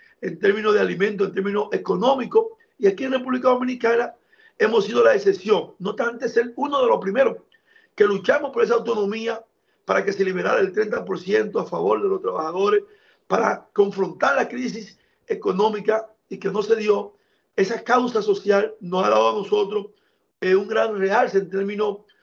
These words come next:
sociales, en términos políticos, porque la gente ha visto en nosotros un representante auténtico que no se dobla, que no, que ha confrontado y que ha tenido que pagar un precio.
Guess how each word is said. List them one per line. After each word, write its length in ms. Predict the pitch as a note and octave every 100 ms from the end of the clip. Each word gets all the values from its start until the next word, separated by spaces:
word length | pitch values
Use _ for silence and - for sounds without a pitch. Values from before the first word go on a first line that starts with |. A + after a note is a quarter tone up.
| _
sociales, 680 | _ G3 F3+ - G3+ G#3 F#3+
en 120 | F3+
términos 340 | G#3 G3+ G#3
políticos, 460 | G3+ F#3 G3+ F3+ -
porque 180 | G3 -
la 100 | D#3+
gente 180 | G3+ -
ha 40 |
visto 260 | G3 A#3 A#3
en 60 |
nosotros 460 | A#3 G3+ G#3 G3+ G#3+ - _ _ _ -
un 140 | B3+
representante 640 | B3+ A#3 G#3+ F#3 G#3+ G#3
auténtico 560 | G3+ - A3+ G#2+ - G#2
que 120 | G2+
no 100 | F#2+
se 140 | G3+
dobla, 420 | G3 G#3 D3 G#3+ - - - _ _ _
que 140 | G#3
no, 160 | F#3 F#3
que 80 | A3
ha 80 |
confrontado 680 | A3 A#3+ A#3 F#3+ - B3 C#4+
y 40 | B3+
que 100 | A#3
ha 40 |
tenido 240 | A3+ A#3 A#3+
que 120 | A#3
pagar 320 | A3+ G3+ A3
un 140 | G#3
precio. 460 | F3+ G3+ A#3 - -